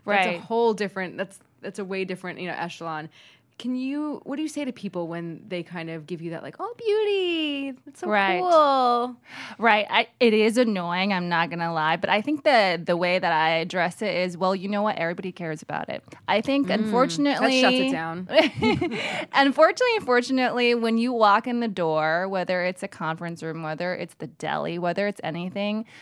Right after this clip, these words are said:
Speaker 2: we're visual people, and so appearances matter. And I think however way you put yourself together, uh, not just fashion, I think fashion more and more, you see more and more uniforms, especially in Silicon Valley,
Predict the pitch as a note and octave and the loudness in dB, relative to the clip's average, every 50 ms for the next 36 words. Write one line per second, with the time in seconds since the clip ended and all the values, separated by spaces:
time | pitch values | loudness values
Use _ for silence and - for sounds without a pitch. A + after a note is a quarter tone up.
0 | - _ - G3+ G#3 G3 F3 F#3+ F#3+ G3 F#3 G3 G3 G3 G3+ G3+ - F3 D#3+ D#3 | -18 _ -6 -4 -4 -2 -2 -2 -2 -2 -2 -2 -2 -2 -2 -4 -6 -8 -10 -8
1 | - F3 E3 E3 F3 F#3+ A3 A#3 - - F#3 F3+ F3 - F#3 E3+ E3+ E3 E3 - | -6 -4 -2 -2 -2 -2 -2 -4 -4 -4 -6 -6 -6 -4 -2 -2 -2 -2 -4 -6
2 | E3+ F#3 F3 F3+ F3+ F#3 F#3+ - G3 F3+ - - D#3+ D#3 D#3 D#3+ E3 F3+ F#3+ G#3 | -6 -6 -6 -6 -6 -6 -6 -8 -8 -8 -8 -6 -4 -2 -2 -2 0 0 0 -2
3 | A3 A#3 A3 - F#3+ F#3 F3+ F3+ - F#3+ F#3+ F#3 F#3 - - - - F#3+ F#3+ F#3 | -2 -2 -4 -4 -4 -4 -6 -6 -6 -8 -8 -8 -10 -10 -10 -4 0 2 4 4
4 | F#3 F#3 F#3 F#3+ F3+ G#3 G3+ G3+ G3 F#3+ F3+ F3 E3 E3+ E3+ E3+ E3+ F3 E3 E3+ | 4 4 4 2 2 0 0 0 0 -2 -2 -2 0 0 -2 -4 -4 -6 -8 -8
5 | - - G#3 - - F3 F3 - F3+ E3+ E3+ - - - F3 D#3+ - D#3+ D#3+ D#3 | -8 -10 -10 -10 -10 -10 -8 -4 -4 -4 -4 -4 -8 -12 -12 -8 -4 -4 -2 -2
6 | D3+ F#3 G3 G#3+ A#3 B3 C4+ C4+ - - - - - - - - F#3 G3+ G#3 G3 | 0 0 2 2 2 0 -2 -4 -8 -16 -20 -20 -18 -10 -4 -4 0 2 2 2
7 | A#3 B3+ - E4+ C#4+ - - G3+ F3 E3 F#3 - G3 F#3 E3+ F3 F#3+ A#3+ B3+ B3+ | 2 0 -2 -4 -4 -2 2 2 4 2 2 -2 -4 -2 -2 -2 -2 -2 -4 -4
8 | - - F#3 F3 F#3+ - G#3+ G3 G3 F#3 F3 E3+ F3 E3+ E3+ E3+ E3+ E3+ E3+ E3+ | -2 0 0 0 0 -2 -4 -8 -8 -6 -6 -4 -4 -4 -4 -4 -6 -6 -4 -4
9 | E3+ F3 E3+ E3+ F3 F3 - - F#3+ F3 E3+ F3 F3 E3 E3 E3 D#3 D#3 E3+ F3 | -4 -4 -4 -6 -8 -12 -10 -10 -10 -8 -8 -6 -6 -6 -6 -6 -6 -8 -6 -4
10 | G3 A3+ A#3+ A#3 A3+ A3 A3 - A3 G3+ G3 F#3+ F#3+ F#3+ F#3+ - F3+ - - F3 | 0 0 2 2 2 0 -2 -2 0 0 2 2 0 -2 -4 -6 -10 -10 -8 -8
11 | E3+ - - E3 D#3+ D#3+ - - E3 D#3+ D#3 - - F3 - E3+ F3 F#3+ F#3 G3 | -8 -8 -8 -10 -10 -10 -10 -10 -8 -8 -8 -10 -10 -10 -8 -2 2 4 4 4
12 | G3+ G3 G3 F#3+ F#3+ | 4 2 0 -2 -4